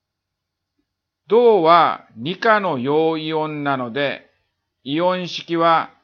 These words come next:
シーユー二プラスと書きます。右肩に二とプラスを書くのです。二価の陽イオン、二価の陰イオンの式は次の通りです。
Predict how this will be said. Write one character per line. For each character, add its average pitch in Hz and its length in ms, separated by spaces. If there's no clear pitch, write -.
シ - 240
ー 185 320
ユ 175 120
ー 175 320
二 165 360
プ 175 160
ラ 170 160
ス 127 200
と 180 160
書 143 100
き 127 100
ま 117 140
す。 - 140
右 165 360
肩 202 320
に 190 420
二 185 420
と 180 220
プ 151 140
ラ 190 180
ス 180 160
を 202 200
書 127 120
く 139 120
の 131 120
で 113 120
す。 - 220
二 156 180
価 202 220
の 202 240
陽 143 400
イ 131 160
オ 127 160
ン、 120 180
二 160 140
価 190 220
の 190 140
陰 160 420
イ 156 80
オ 156 120
ン 151 140
の 147 100
式 - 300
は 156 160
次 175 320
の 175 140
通 135 240
り 120 100
で 110 120
す。 - 60